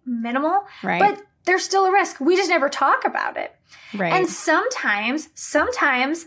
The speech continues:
Speaker 1: the, these uterine ruptures that are happening are actually happening as a cesarean is being performed.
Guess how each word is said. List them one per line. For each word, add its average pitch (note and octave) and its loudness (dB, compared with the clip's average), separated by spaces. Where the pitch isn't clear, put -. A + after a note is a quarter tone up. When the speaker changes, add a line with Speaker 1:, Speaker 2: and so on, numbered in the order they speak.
Speaker 1:
the, C#4+ 0
these C4 2
uterine C#4 2
ruptures D#4 0
that C#4 2
are C4 2
happening D4+ 0
are C4+ 0
actually D4 -2
happening C4+ -2
as A#3+ -4
a A#3+ -10
cesarean B3+ -6
is A3 -10
being A#3 -6
performed. C4+ -6